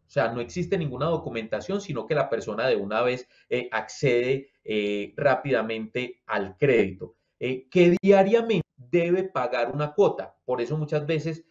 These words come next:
no lo llaman solo gota a gota, sino que también lo llaman paga diario, porque, eh, tienen que pagar una cuota diariamente,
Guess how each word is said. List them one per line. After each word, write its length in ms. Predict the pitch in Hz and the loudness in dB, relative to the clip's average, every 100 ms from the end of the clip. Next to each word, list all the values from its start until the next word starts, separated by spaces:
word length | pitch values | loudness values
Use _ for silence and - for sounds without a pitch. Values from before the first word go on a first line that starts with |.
| _ | _
no 120 | 139 151 | 0 2
lo 80 | |
llaman 360 | 156 160 147 151 | 4 2 0 0
solo 300 | 151 156 147 | 2 4 4
gota 240 | 123 113 | 2 0
a 40 | 107 | 0
gota, 320 | 120 117 143 | 0 2 0
sino 240 | 131 107 101 | -2 -10 -10
que 80 | |
también 300 | - 110 107 | -10 -8 -6
lo 100 | 107 | -6
llaman 400 | 123 127 127 123 - | -4 -4 -4 -8 -4
paga 300 | 107 101 101 | -4 -2 -2
diario, 400 | 110 107 131 - | 0 0 -2 -6
porque, 400 | 113 - 101 98 _ - | -8 -8 -10 -10 _ -10
eh, 400 | 110 104 101 - | -6 -4 -6 -8
tienen 260 | 123 120 127 | -8 -8 -6
que 120 | 135 | -6
pagar 320 | - 131 123 | -4 -2 -4
una 160 | 127 131 | -4 -6
cuota 500 | - 127 - 131 - | -2 -2 -2 -4 -4
diariamente, 720 | 131 123 131 139 117 95 - | -2 0 0 -4 -4 -8 -20